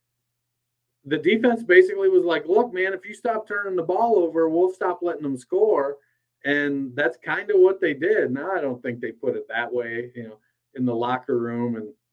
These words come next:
you know, that seems like it could be taken as a bit of a divisive statement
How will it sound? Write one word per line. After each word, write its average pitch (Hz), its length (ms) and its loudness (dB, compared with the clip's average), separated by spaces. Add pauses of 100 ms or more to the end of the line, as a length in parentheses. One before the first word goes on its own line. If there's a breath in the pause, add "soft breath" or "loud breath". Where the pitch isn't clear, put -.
you 120 80 -12
know, 113 260 -12 (400)
that 135 300 2
seems 143 320 -4
like 131 240 -4
it 120 180 -2 (200)
could 147 140 -2
be 156 140 2
taken 165 400 4
as 143 160 -2
a 139 60 4
bit 151 260 0
of 139 120 -2
a 139 100 0
divisive 135 640 -2
statement 139 640 -4